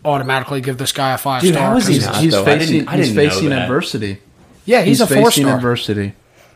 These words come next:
Speaker 3: I can't
Speaker 2: LeBron
Speaker 3: believe you wouldn't
Speaker 2: James.
Speaker 3: just give him five stars,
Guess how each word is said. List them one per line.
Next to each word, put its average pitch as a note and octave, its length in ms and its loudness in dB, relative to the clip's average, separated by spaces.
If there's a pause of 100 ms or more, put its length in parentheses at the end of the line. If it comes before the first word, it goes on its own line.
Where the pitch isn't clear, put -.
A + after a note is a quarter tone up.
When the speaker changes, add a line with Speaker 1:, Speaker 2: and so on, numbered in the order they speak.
(560)
Speaker 3:
I - 120 -2
can't C3+ 240 2
Speaker 2:
LeBron C3+ 260 4
Speaker 3:
believe A#2+ 160 0
you A#2+ 60 2
wouldn't A#2+ 240 2
Speaker 2:
James. - 20 -4 (180)
Speaker 3:
just F#2+ 120 -20
give F#2+ 380 -4
him G2+ 280 -12
five F2 300 -12
stars, - 540 -12